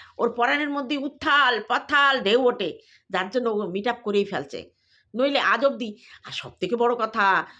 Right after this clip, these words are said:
ওই যে আমাদের, আহ, গামলা আসে নাই? গামলা আসলে আরো কয়জন লোক হতো। গামলা তো বুদ্ধি করে দুই তিন দিন আগে কমিউনিটি পোস্ট দিয়ে দিছে, "আমার একশো কে হবে, আমি যাব, তার আগে যাব না, তা না হলে আরো কিছু লোক ওকে দেখতে আসতো।" যাই হোক,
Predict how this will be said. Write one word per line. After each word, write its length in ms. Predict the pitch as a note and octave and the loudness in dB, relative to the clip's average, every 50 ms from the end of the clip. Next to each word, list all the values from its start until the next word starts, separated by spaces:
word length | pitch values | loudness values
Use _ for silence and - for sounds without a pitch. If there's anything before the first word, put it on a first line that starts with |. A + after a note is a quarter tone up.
| _ _ _ | _ _ _
ওই 120 | - E3+ | -6 -2
যে 180 | E3+ F#3+ G3+ G3 | 0 2 2 2
আমাদের, 340 | D#3+ D#3+ E3 E3 F#3 F#3+ F#3 F#3 - - _ - | 2 0 0 -2 -2 -2 -4 -6 -10 -16 _ -8
আহ, 120 | D#3+ E3+ | -6 -4
গামলা 380 | E3+ G3 F3 F3 F#3 F#3+ G3+ A3 | -2 0 0 2 2 2 2 4
আসে 300 | A#3+ B3 A#3+ B3+ C#4 C4+ | 2 2 2 0 0 0
নাই? 280 | C#4+ E4 G4 F#4+ - - _ _ _ - G#3+ - | 0 0 -2 -4 -8 -14 _ _ _ -20 -12 -6
গামলা 380 | C#3+ C3+ D#3+ F3+ F#3+ G#3+ B3 | -6 -4 -4 -2 -2 0 0
আসলে 260 | C4+ A3+ G#3+ B3+ C4+ | 0 -2 -2 -2 -2
আরো 220 | B3+ E3 D3+ F#3 G3 | 0 0 0 -2 -2
কয়জন 300 | F#3+ A#3+ B3 B3 C4 C4 | -2 -2 0 0 0 0
লোক 300 | B3+ A#3+ A3+ G#3 - G#3 | 0 0 0 0 -2 -6
হতো। 320 | F#3 - E3+ C#3+ C3+ - _ _ - F#3 | -6 -4 -6 -6 -8 -10 _ _ -8 -4
গামলা 300 | G#3 F#3+ G3+ A#3 C4 E4+ | -2 0 0 2 0 0
তো 100 | G#4 G#4+ | 0 0
বুদ্ধি 300 | E4+ D4 D4 A#3 A3+ D#4 | -2 -2 -4 -4 -4 -2
করে 180 | C4+ D#4 D#4 E4+ | 0 0 0 0
দুই 180 | C#4 D4 D4 | -2 -4 -6
তিন 180 | C#4 C#4+ D4 D4 | -6 -6 -6 -6
দিন 120 | E4 D#4 | -2 0
আগে 220 | D#4 C4+ B3+ C4 C#4+ | 0 2 2 0 0
কমিউনিটি 420 | C#4 B3 B3 C4+ C4+ D4 C#4 D#4 | 0 0 0 0 -2 -4 -4 -4
পোস্ট 220 | B3 C4+ C#4+ C#4 A3+ | -4 -4 -4 -4 -2
দিয়ে 160 | C4 B3+ A3 | -2 -2 -2
দিছে, 320 | F#3+ G3+ - F3+ - - - - _ _ | -2 -4 -4 -6 -8 -8 -12 -20 _ _
"আমার 280 | - - E3+ F#3 G3+ F#3+ | -6 -6 -2 0 0 0
একশো 260 | F3 F#3 - - B3+ | 0 0 -2 -6 -2
কে 120 | - C4+ | 0 0
হবে, 260 | C4 B3 B3+ B3 D4 E4+ | 2 2 2 2 2 0
আমি 360 | F4 - - F3 F3+ F#3 E3 | 0 0 -4 -4 -4 -4 -2
যাব, 360 | F3+ E3 D#3+ D#3+ D#3 C#3 - - _ _ _ | 0 0 0 -2 -4 -8 -12 -14 _ _ _
তার 280 | C#3 B2+ D#3+ G3 A3+ B3 | -6 -2 0 2 2 2
আগে 180 | C4 B3+ C4 | 2 2 0
যাব 260 | A3+ G#3 G3+ F#3+ F#3 | 0 0 0 -2 -4
না, 240 | F3 D#3 C#3 B2+ - _ _ _ _ _ | -6 -6 -8 -8 -10 _ _ _ _ _
তা 180 | D3 D3 D#3+ F#3 | 0 0 2 2
না 120 | F#3+ G3 | 2 2
হলে 180 | G#3+ G#3+ G#3+ G#3+ | 2 2 0 0
আরো 300 | - - D3 E3+ G3 A3 | 0 0 0 0 0 -2
কিছু 220 | A3+ C4 - A#3+ | -4 -6 -8 -6
লোক 200 | G#3+ G#3+ G#3 - | -6 -4 -4 -6
ওকে 160 | F3 - G#3 | -6 -6 -6
দেখতে 280 | F#3 F#3 F3 F3 - - | -6 -6 -8 -10 -10 -10
আসতো।" 440 | F2+ - - _ - C#2+ - - _ _ _ _ _ _ _ _ _ _ _ _ _ _ | -10 -10 -12 _ -16 -16 -16 -16 _ _ _ _ _ _ _ _ _ _ _ _ _ _
যাই 220 | - F#4 F#4 F4+ F#4 | -2 0 0 2 0
হোক, 120 | D#4+ - | 0 -2